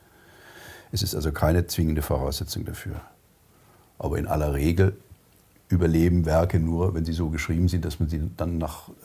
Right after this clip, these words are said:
dreißig, fünfzig oder wie viele Jahren auch immer als originell erkennt. Aber zurück zu der anderen Frage. Schlechten Stil zu kennen ist eben das Leichteste überhaupt.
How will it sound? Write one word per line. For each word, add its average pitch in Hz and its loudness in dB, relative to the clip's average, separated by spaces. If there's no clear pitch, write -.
dreißig, - -4
fünfzig 90 -2
oder 82 -2
wie 80 -2
viele 85 0
Jahren 82 0
auch 82 -4
immer 92 0
als 85 -4
originell 82 -2
erkennt. 76 -4
Aber 80 -6
zurück - -4
zu - -8
der 85 0
anderen 90 4
Frage. 73 -2
Schlechten 123 4
Stil 123 2
zu 123 -2
kennen 113 4
ist 101 2
eben 104 4
das 98 2
Leichteste 101 4
überhaupt. 85 2